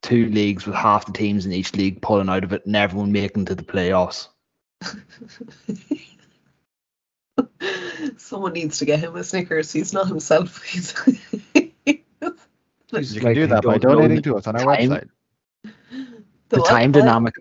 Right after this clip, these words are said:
Speaker 1: of this episode, everyone who's, who's, who's out there listening. So throughout this episode, you can clearly see that it's, it's midnight now here in Ireland, myself and Joe get, like, gradually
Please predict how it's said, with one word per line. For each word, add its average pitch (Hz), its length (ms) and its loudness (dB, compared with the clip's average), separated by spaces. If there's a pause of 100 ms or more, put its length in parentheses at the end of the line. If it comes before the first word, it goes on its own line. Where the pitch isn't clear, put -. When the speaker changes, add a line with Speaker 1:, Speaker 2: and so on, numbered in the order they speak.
Speaker 1:
of 110 240 4
this 110 220 2
episode, 104 540 0 (220)
everyone 104 340 -2
who's, 101 320 -6
who's, 101 200 0
who's - 220 -6
out 101 140 0
there 104 120 0
listening. 98 300 -2 (360)
So 104 320 0 (840)
throughout 123 260 2
this 127 140 -2
episode, 120 460 4 (440)
you 120 80 -8
can 117 120 0
clearly 120 360 2
see 107 400 -2
that 101 320 -2 (540)
it's, 110 200 -8
it's 107 220 -4
midnight 107 360 2
now 95 180 -4
here 98 160 -2
in 98 80 -4
Ireland, 95 340 -4 (540)
myself 117 420 4
and 107 120 0
Joe 107 460 -4
get, 101 200 0
like, 98 180 -6
gradually 104 760 -2